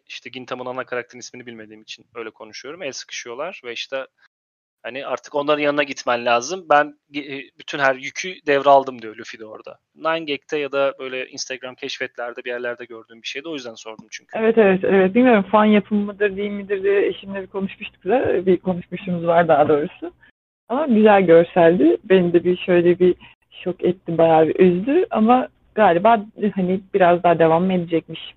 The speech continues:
Speaker 2: bilmiyorum. Sebebinin de ne olduğunu bilmiyorum. Dediğim gibi o konuya çok fazla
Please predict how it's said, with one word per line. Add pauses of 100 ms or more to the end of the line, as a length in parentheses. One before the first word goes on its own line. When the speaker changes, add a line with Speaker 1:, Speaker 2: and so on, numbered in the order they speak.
Speaker 2:
bilmiyorum.
Sebebinin
de
ne
olduğunu
bilmiyorum.
Dediğim
gibi
o
konuya
çok
fazla